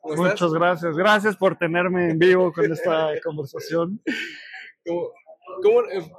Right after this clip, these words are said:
Speaker 1: para preguntarte, si para arrancar, ¿cómo nace Espacio Cripto?
Speaker 2: Uh,
Speaker 1: A ver.
Speaker 2: buena pregunta. Espacio Cripto nace porque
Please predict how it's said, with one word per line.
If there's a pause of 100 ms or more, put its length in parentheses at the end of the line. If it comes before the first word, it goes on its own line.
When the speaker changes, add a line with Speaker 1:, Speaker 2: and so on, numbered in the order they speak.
(220)
Speaker 1:
para
preguntarte,
si
para
arrancar,
¿cómo
nace
Espacio
Cripto? (640)
Speaker 2:
Uh,
Speaker 1:
A
ver.
Speaker 2:
buena
pregunta.
Espacio
Cripto
nace
porque